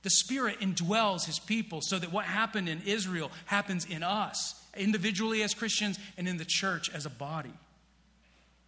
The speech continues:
So when Jesus descended in the incarnation, he did it to march towards enthronement,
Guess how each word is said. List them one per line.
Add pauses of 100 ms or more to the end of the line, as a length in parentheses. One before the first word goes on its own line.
(640)
So
when
Jesus
descended
in
the
incarnation,
he
did
it
to
march
towards
enthronement,